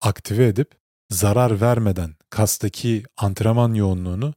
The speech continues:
bu şekilde arttırabilirsin. Gelişimin de dolayısıyla bundan olumlu yönde etkilenecektir. Yine yana açış hareketine baktığımız zaman mesela dumbbell yana açış.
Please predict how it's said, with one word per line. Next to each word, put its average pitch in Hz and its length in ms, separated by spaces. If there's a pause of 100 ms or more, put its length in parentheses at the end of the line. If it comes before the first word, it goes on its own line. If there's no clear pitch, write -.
(340)
bu 123 80
şekilde 107 400
arttırabilirsin. 107 720
Gelişimin 107 580
de 120 120
dolayısıyla 107 520
bundan 107 260
olumlu 104 280
yönde 107 280
etkilenecektir. 98 760 (240)
Yine 139 200
yana 135 260
açış - 420
hareketine 117 500
baktığımız 110 500
zaman 90 240
mesela 85 500 (280)
dumbbell 113 400
yana 101 180
açış. - 400